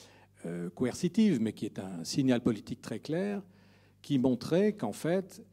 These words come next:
le, le nouvel accord, euh, les, les Américains s-, s'assoyaient dessus. La, la N S A a maintenant l'accord,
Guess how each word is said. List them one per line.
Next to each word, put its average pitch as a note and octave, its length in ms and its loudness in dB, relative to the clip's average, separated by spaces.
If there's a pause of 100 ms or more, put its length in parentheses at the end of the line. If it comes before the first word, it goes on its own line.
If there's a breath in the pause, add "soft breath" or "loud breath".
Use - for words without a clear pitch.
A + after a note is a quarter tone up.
(480 soft breath)
le, A2+ 280 2
le A#2+ 160 4
nouvel C3 300 6
accord, E3 640 0 (260)
euh, F3+ 400 -6 (300)
les, A2+ 640 -6
les G2 340 -8
Américains F#2 500 -4
s-, - 500 -14 (340)
s'assoyaient A#2+ 460 -2
dessus. - 260 -12 (1160 soft breath)
La, G2+ 520 -2
la F2+ 520 -6
N A#2+ 160 4
S - 240 2
A C#3+ 360 6 (520 loud breath)
a B2 80 2
maintenant C3+ 400 4
l'accord, B2+ 640 4